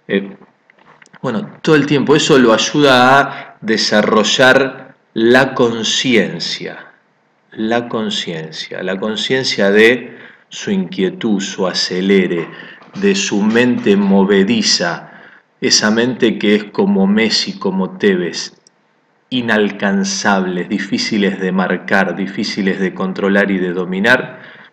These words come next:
Él sabe que si desarrolla las habilidades necesarias para poder concentrarse a esa mente, la domine. Cuando domine ese dragón, no lo para nadie.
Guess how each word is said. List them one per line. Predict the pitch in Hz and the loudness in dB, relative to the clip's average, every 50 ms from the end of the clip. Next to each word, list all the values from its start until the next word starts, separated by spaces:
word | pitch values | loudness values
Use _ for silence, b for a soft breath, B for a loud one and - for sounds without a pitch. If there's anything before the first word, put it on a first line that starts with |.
| _ _ _ _ _ _ | _ _ _ _ _ _
Él | - 120 110 101 | -2 -2 0 0
sabe | - - - 113 104 98 95 92 92 | 0 2 2 4 4 4 4 2 0
que | - 92 90 | -2 -4 -4
si | - - 101 | -4 -2 -2
desarrolla | 95 92 - - 101 98 - 107 104 95 - - 90 | -2 0 0 0 0 0 2 2 2 0 0 -4 -4
las | 92 87 87 - - | -4 -4 -6 -6 -6
habilidades | 95 87 90 92 92 90 95 98 98 98 92 87 87 90 90 | -6 -6 -4 -4 -4 -2 0 2 2 2 2 0 -2 -4 -6
necesarias | 92 90 87 87 - - - - - - - 107 107 107 107 101 92 90 - - | -6 -6 -6 -6 -6 -6 -6 -6 -6 -2 0 0 2 2 2 2 0 0 -4 -6
para | - 87 87 87 - - | -6 -6 -4 -6 -8 -8
poder | - 95 95 101 104 101 95 98 | -4 -2 0 0 0 0 -2 -4
concentrarse | - 92 90 90 - - - 90 90 90 87 - - 107 110 110 107 104 - - - 95 85 - B B B B B B B B B | -6 -6 -6 -8 -8 -8 -8 -6 -6 -6 -6 -6 -2 0 2 2 2 0 -2 -2 -2 -2 -4 -4 B B B B B B B B B
a | - 92 98 | -2 0 0
esa | 95 - - - 87 | 2 2 0 0 0
mente, | 95 98 101 101 98 107 87 | 0 2 2 2 0 0 -2
la | 90 87 | -2 -2
domine. | 87 90 90 113 120 113 98 | -2 -2 -2 0 0 0 0
Cuando | 90 92 87 90 90 90 90 | 0 -2 -2 -2 -2 -2 -2
domine | 90 95 98 110 113 110 101 | 0 0 0 0 0 0 -2
ese | 92 98 - 101 | -2 -2 -2 -4
dragón, | 92 90 90 92 98 113 127 127 120 110 110 117 | -2 -2 -2 2 4 4 4 4 2 -2 -2 0
no | 123 | 2
lo | 120 117 104 - | 2 2 2 2
para | 120 117 110 107 | 2 2 4 4
nadie. | 120 123 107 95 90 87 82 80 - - | 6 6 4 4 2 0 -4 -6 -8 -10